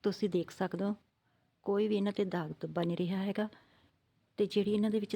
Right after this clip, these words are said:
ਧੰਦਿਆਈ ਸੀਗੀ, ਜਿਹੜੀਆਂ ਆਪਾਂ ਨੇ ਚੀਜ਼ਾਂ ਪਾ ਕੇ ਇਹਦੀ ਕਲੀਨਿੰਗ ਕੀਤੀ ਆ, ਤੇ ਬਿਲਕੁਲ ਸਾਫ਼ ਹੋ ਗਏ।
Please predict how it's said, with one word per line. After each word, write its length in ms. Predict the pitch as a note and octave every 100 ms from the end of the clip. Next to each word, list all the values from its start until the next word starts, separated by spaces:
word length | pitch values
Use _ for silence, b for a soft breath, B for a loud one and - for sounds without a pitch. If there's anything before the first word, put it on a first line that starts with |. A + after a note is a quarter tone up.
| -
ਧੰਦਿਆਈ 380 | G3+ G#3 G3 F3+
ਸੀਗੀ, 480 | - E3+ G3+ G3 F#3+ F3+
ਜਿਹੜੀਆਂ 300 | F#3 F#3 G#3
ਆਪਾਂ 180 | -
ਨੇ 100 | F#3+
ਚੀਜ਼ਾਂ 320 | F#3 F3+ - F#3
ਪਾ 160 | F#3+
ਕੇ 120 | F#3
ਇਹਦੀ 140 | F3 G3
ਕਲੀਨਿੰਗ 480 | - F3+ E3 D#3+ D#3+
ਕੀਤੀ 320 | F3 - G3+
ਆ, 60 | G3+ b b b b -
ਤੇ 80 | G3+
ਬਿਲਕੁਲ 380 | F#3+ E3+ G#3
ਸਾਫ਼ 360 | G#3 G3+ E3 -
ਹੋ 60 | D3
ਗਏ। 160 | D3